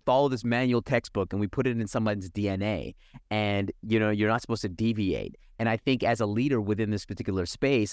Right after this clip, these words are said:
allowing people and telling people that, "Hey, we want you to go off and take a very small experiment. We want you to go off and fail in a particular sandbox." I think that to me is inspiring. And then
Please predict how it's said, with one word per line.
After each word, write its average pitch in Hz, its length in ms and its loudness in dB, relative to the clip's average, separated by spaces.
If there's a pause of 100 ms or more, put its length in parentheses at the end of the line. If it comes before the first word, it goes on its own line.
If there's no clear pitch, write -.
(120)
allowing 107 540 2
people 104 380 0
and 85 160 -2
telling 127 400 0
people 101 360 0
that, 92 160 0
"Hey, 110 220 0 (200)
we 131 140 2
want 117 360 -2
you 120 60 -2
to 120 60 0
go 101 200 0
off 98 180 2
and 101 100 -6
take 104 140 -4
a 107 40 -2
very 95 220 -2
small 92 260 -4
experiment. 82 500 -4 (120)
We 127 140 2
want 120 320 0
you 135 60 0
to 127 40 0
go 104 200 2
off 101 160 2
and 98 120 -4
fail 95 380 -2
in 135 160 2
a 120 40 0
particular 104 440 -4
sandbox." 95 680 -2 (260)
I 131 80 -2
think 123 260 0
that 120 300 0
to 123 120 -6
me 120 520 0
is 98 80 -4
inspiring. 101 800 -2
And 110 160 -2
then 107 180 -2